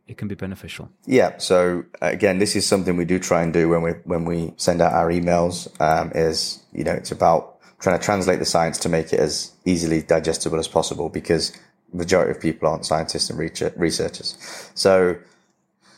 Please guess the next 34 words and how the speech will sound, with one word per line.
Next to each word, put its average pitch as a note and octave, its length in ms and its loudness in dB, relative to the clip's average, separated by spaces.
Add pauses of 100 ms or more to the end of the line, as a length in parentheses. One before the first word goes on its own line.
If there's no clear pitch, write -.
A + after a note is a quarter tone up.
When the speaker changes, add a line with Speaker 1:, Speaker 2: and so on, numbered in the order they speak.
(120)
Speaker 2:
the A2+ 80 -4
two C3 180 4
acronyms G2 560 2
I F2+ 60 -2
think F2 240 -8
people F2 240 -8
should F2+ 160 -6
remember F2+ 360 0
for F2 140 -4
this F2 300 2
are E2+ 240 2
N G#2 140 4
A G2 120 4
D G#2 280 2 (460)
and D#2+ 240 -2 (200)
N E2+ 160 2
M E2 120 -2
N. D#2+ 240 -6 (160)
So D#2+ 460 0
N G2+ 140 4
M G2 120 4
N F#2 140 2
is F2 160 -2
the E2 240 2
ingredient F#2+ 640 2
and - 120 -8
the E2 60 -8
product - 460 0
and E2 80 -6
the E2 80 -6
thing F2 180 -2
that E2+ 80 -2
you D#2+ 140 -4
ingest, F#2+ 540 -2